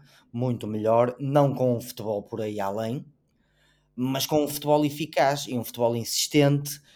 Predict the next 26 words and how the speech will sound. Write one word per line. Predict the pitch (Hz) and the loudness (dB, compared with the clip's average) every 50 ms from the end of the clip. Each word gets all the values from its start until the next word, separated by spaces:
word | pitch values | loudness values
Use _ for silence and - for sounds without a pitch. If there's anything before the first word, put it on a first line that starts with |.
| _ _ _ - | _ _ _ -4
eh, | 123 117 113 110 110 110 110 110 107 104 104 113 - - - - - _ _ _ _ _ _ _ _ _ _ _ - - - - - | -2 0 2 2 2 2 2 0 -2 -4 -8 -12 -16 -20 -20 -20 -20 _ _ _ _ _ _ _ _ _ _ _ -20 -20 -20 -8 -4
muita | 127 127 135 143 135 135 131 | -2 0 2 2 0 0 -2
esperteza | 127 - - 131 135 - - 147 143 139 - 113 131 135 131 120 | -4 -2 -2 -4 -4 0 4 4 4 4 4 2 0 0 0 -2
de, | 110 104 107 113 120 113 | -4 -6 -6 -6 -6 -4
de | 107 117 | -4 -4
uma | 117 113 113 | -2 -2 -2
série | - - 117 107 113 | -2 -2 -2 -2 -2
de | 104 95 | -6 -6
jogadores | 107 113 117 110 113 110 104 101 | -4 -2 -2 0 -2 -2 -4 -4
no, | 113 110 110 107 95 117 110 107 110 110 | -6 -6 -6 -4 -4 -4 -4 -4 -4 -6
no | 117 113 | -6 -8
Porto, | 107 - 123 123 123 - | -2 -2 -2 -2 -2 -4
e | 131 | -4
não | 117 123 123 | -2 -2 -2
digo | 117 110 104 | -2 -4 -8
esperteza | - - - - - 113 101 107 107 | -10 -14 -12 -8 -6 -6 -4 -4 -6
no, | 110 110 | -6 -6
no, | 104 110 110 107 104 | -6 -8 -8 -10 -10
no | 104 110 - | -10 -12 -10
sentido | - 110 101 110 104 95 | -10 -10 -10 -10 -10 -8
negativo, | 107 110 123 123 - 120 123 113 | -6 -6 -6 -6 -4 -4 -4 -4
até | 104 - 104 110 | -4 -4 -4 -6
digo | 101 107 101 104 107 104 | -6 -6 -8 -6 -6 -6
no | 107 101 | -8 -10
sentido | - 110 98 - 107 101 - | -10 -12 -12 -12 -14 -16 -16
positivo, | _ 107 101 113 98 - 117 123 127 131 147 165 | _ -16 -14 -14 -10 -6 -4 -4 -4 -4 -6 -12